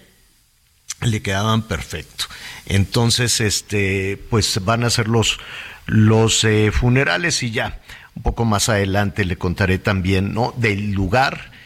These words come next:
en el que van a ser sepultados los restos de Benedicto dieciséis, como ya nos decías. En ese mismo lugar, pues, fueron en, en esa cripta, fueron sepultados los restos de Juan Pablo segundo, que, por cierto, el, la caja, el ataúd de Juan Pablo segundo, el más sencillo,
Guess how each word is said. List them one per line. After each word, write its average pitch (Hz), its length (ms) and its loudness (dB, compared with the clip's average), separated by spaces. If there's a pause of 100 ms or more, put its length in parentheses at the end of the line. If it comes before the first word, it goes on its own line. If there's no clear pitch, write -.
(180)
en 95 180 -6
el 95 140 -4
que 104 120 -2
van 98 560 0
a 98 160 0
ser 92 280 0
sepultados 95 600 0
los 90 220 2
restos 98 400 2
de 92 60 2
Benedicto 87 480 2
dieciséis, 120 560 0
como 101 160 -2
ya 90 160 0
nos 95 240 0
decías. 147 560 0 (480)
En 98 100 -2
ese 101 220 2
mismo 98 320 4
lugar, 98 500 2
pues, - 200 0
fueron 98 460 2
en, 87 280 0
en 92 160 2
esa 95 240 0
cripta, 127 720 -2 (400)
fueron 101 500 0
sepultados 98 500 0
los 95 180 2
restos 95 420 0
de 101 100 2
Juan 92 220 0
Pablo 101 280 2
segundo, 110 380 2
que, - 80 -2
por 101 180 -2
cierto, 110 480 2
el, 95 220 -2
la 95 140 0
caja, 107 320 -4
el 107 100 -2
ataúd 98 340 0
de 120 120 0
Juan 101 220 -2
Pablo 107 260 0
segundo, 107 360 0
el 113 100 2
más 104 240 0
sencillo, 123 760 -4